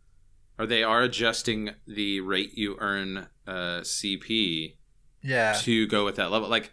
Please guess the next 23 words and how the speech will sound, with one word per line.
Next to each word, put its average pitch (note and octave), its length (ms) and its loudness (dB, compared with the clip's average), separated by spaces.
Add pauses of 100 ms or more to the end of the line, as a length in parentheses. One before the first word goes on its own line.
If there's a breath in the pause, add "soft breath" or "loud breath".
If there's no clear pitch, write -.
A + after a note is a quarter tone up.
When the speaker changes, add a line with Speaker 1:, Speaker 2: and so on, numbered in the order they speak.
(200 soft breath)
Speaker 1:
it C3+ 120 0
makes D#3 180 2
me D3+ 80 4
think C#3 180 2
I'm C3+ 80 2
gonna A#2+ 140 4
log A#2 180 4
in A#2+ 140 4
and G2 100 0
it's F#2 120 -8
like, E2+ 180 -2
wow, F2+ 260 0
am F#2 80 -4
I F2+ 100 0
gonna G2 200 0
gain, E2+ 320 -2
like, D#2 240 -6 (720)
twelve F#2 400 -4
C G2 180 -4
P G2 220 -4
levels, E2+ 500 -4
like, F#2+ 440 -4
<laughs> - 40 -16